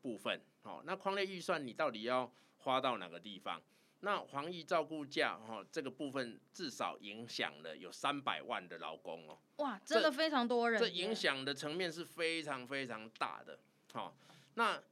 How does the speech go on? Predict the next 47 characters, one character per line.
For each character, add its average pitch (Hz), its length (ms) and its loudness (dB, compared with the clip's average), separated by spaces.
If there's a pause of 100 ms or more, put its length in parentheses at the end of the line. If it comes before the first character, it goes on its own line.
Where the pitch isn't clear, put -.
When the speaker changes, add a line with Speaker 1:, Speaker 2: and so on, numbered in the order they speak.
(260)
Speaker 1:
面 202 240 0
对 196 220 4
这 185 120 0
样 185 160 2
的 147 280 4
一 139 100 -2
个 139 220 0
状 156 200 0
况 151 220 0
的 123 100 -2
时 117 280 -8
候， 131 280 2 (100)
哦， 101 300 -4 (380)
这 - 220 -4
个 147 200 2
我 123 160 -2
们 123 200 -2
本 117 260 0
来 107 140 0
就 147 180 -2
有 101 260 -4
这 131 220 -4
个 117 140 -4
责 104 260 -6
任 113 240 -2
啦， 87 180 -12
哦， 104 120 -8
就 131 120 -8
是 135 80 -6
说 127 280 -4 (280)
给 139 200 4
予 120 120 0
这 127 180 -2
一 131 100 2
些 120 420 -2 (340)
年 123 240 -2
轻 131 220 -4
的 117 100 0
爸 123 160 2
爸 104 160 0
妈 101 220 0
妈， 98 180 0
十 113 160 -6
二 123 120 -2
岁 120 200 -2
以 87 200 -12
下， 107 340 0